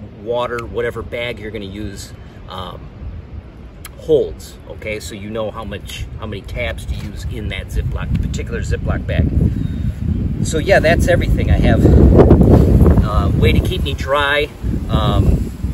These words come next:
a cordage to set that up, and anything else you would need cordage for, a knife, um, a way to get water. Um,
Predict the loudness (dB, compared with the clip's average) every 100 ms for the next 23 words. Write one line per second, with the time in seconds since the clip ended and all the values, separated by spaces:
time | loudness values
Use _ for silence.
0 | -4 -4 -2 -2 -2 -6 -10 -12 -12 -6
1 | 2 6 8 8 8 8 8 8 8 8
2 | 8 6 4 6 8 8 6 4 2 2
3 | 4 6 6 6 4 2 2 0 2 2
4 | 2 2 2 4 2 4 4 6 4 4
5 | 0 0 0 0 2 2 4 4 4 4
6 | 4 4 2 0 -2 0 0 2 0 0
7 | -2 -2 -2 0 2 4 2 2 -2 -2
8 | -2 -2 0 -2 -2 -4 -6 -8 -8 -6
9 | -6 -8 -8 0 2 2 0 -2 -4